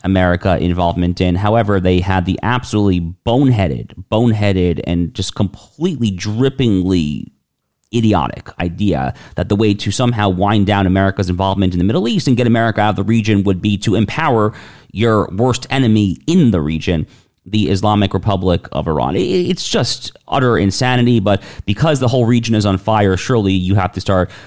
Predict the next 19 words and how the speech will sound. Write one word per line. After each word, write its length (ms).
focusing 440
more 320
of 140
your 100
attention 460
there 220
as 120
well. 300
The 100
Ukraine 540
provision 480
is, 360
is, 220
is 220
just 260
right 180
off 200
the 80
bat, 420